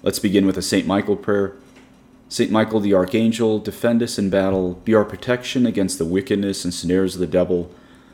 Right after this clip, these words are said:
May God rebuke him, we humbly pray, and do thou, O Prince of the heavenly host, by the power of God, cast into hell Satan and all the evil spirits who prowl about the world seeking the ruin of souls. Amen. In nomine Patris et Filii et Spiritus Sancti. Amen."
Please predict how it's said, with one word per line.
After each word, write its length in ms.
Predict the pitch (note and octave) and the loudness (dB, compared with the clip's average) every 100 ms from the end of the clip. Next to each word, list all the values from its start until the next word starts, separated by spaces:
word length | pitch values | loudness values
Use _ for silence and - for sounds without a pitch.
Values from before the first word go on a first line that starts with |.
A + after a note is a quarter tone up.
| - - | -14 -4
May 120 | F#2 | 2
God 240 | G2+ G2 | 4 4
rebuke 380 | G2 E2+ A2 A2 | 2 0 -2 0
him, 340 | A2+ G#2+ G#2+ | 0 2 0
we 100 | F#2+ | 0
humbly 380 | F2 F2+ E2+ F2 | -2 -2 -2 -2
pray, 640 | F2 - G#2 G#2 G2+ G2 - - - - | -4 -4 0 2 0 -2 -8 -20 -16 -6
and 100 | F#2+ | -2
do 140 | G2+ | 2
thou, 240 | F#2+ F#2 F#2 | 4 6 6
O 80 | |
Prince 340 | F2+ - G2 - | 4 0 -4 -2
of 80 | F2+ | -2
the 80 | |
heavenly 320 | E2+ F2 F2 E2 | -2 -2 -4 -2
host, 480 | F2 F#2 F2+ - - - - - - - | 0 -2 -2 -12 -16 -20 -20 -20 -20 -12
by 80 | - | -2
the 60 | G#2+ | 0
power 300 | - A#2+ B2+ | 2 4 4
of 80 | A#2 | 4
God, 400 | A#2 F2+ D2 - | 0 0 -4 -8
cast 400 | - G2 G2 - | -4 -2 -2 0
into 140 | F#2+ | 0
hell 360 | F2+ F#2 F#2 F2+ | 2 -2 0 -2
Satan 560 | - A2 A2 A#2 A2 | -2 -2 -2 -6 -4
and 160 | G2+ F2+ | -2 0
all 240 | - A2 | 2 2
the 140 | A2+ - | 2 -2
evil 240 | G#2+ F2 | -4 -4
spirits 640 | F2+ - A#2 A2 G#2+ - - - - - - _ | -6 -6 -4 -4 -6 -12 -14 -20 -20 -20 -20 _
who 100 | G#2 | -8
prowl 300 | - G#2+ A2+ | -4 4 6
about 240 | G#2+ G#2+ | 6 2
the 40 | A2 | -2
world 440 | G#2 A#2 F2 D#2+ | 0 2 2 0
seeking 280 | - F2 F2+ | -4 -4 0
the 60 | F2+ | 0
ruin 220 | F2 F#2 | 2 0
of 80 | F2+ | 0
souls. 440 | F#2+ E2+ D#2 D2+ - | -2 -2 -2 -8 -10
Amen. 420 | E2 D#2 D2+ D2 - - - - - | -8 -6 -8 -12 -18 -20 -20 -20 -8
In 100 | - | 0
nomine 220 | F#2+ F2+ F2 | 4 4 4
Patris 460 | F#2+ F#2 G#2+ F#2+ | 2 2 0 -4
et 60 | G2 | -2
Filii 420 | G2+ F#2 F2+ F2+ | 2 2 2 -2
et 80 | F2+ | -8
Spiritus 480 | - - F2 F2 F2 | -6 -2 -2 -2 -4
Sancti. 600 | - F2 E2 D#2 D2+ D2 | -2 -4 -4 -8 -10 -8
Amen." 460 | E2+ E2 D#2+ D2 | -6 -6 -6 -10